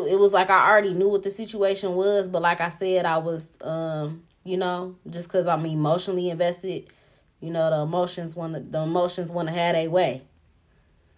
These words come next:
My emotions always wanna have their way. But, um, and it's so funny, so, like, I drew some cards from the tarot deck tonight,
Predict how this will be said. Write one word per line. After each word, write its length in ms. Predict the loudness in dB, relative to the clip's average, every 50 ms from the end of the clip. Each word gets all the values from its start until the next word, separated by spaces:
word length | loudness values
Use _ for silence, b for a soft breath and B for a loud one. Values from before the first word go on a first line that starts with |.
| _ _ _ _ -10
My 240 | -6 -2 0 0 0
emotions 440 | 2 2 0 0 0 -2 -4 0 2
always 300 | 2 4 4 2 0 -2
wanna 200 | -4 -4 -4 0
have 240 | 0 0 2 2 0
their 180 | 0 0 2
way. 320 | 2 2 2 2 0 -8 -14 b b b b b b b b b b b _ _ _ _ _ _ _ -12
But, 400 | -4 2 4 6 6 6 4 2 0
um, 280 | 2 2 2 2 0
and 160 | 0 2 4 4
it's 120 | 4 4
so 140 | 4 2 4
funny, 260 | 2 2 2 2 0
so, 260 | 2 4 4 4 4
like, 340 | 4 4 2 2 0 -4 -14 _ _ _ _ _ _ _ _ _ _ _ -20 _ _ _ _ _ _ _ _ _ _ _ _ _ -20 _ _ _ 0
I 140 | 2 2 2
drew 160 | 2 0 -2
some 180 | -2 -4 -6 -2
cards 320 | 2 4 4 4 4 0
from 120 | -2 -6 -6
the 80 | -4
tarot 340 | -4 0 2 4 4 4 4
deck 240 | 2 0 -2 -2 -4
tonight, 560 | -6 -6 -2 0 0 2 2 0 -2 -4 -8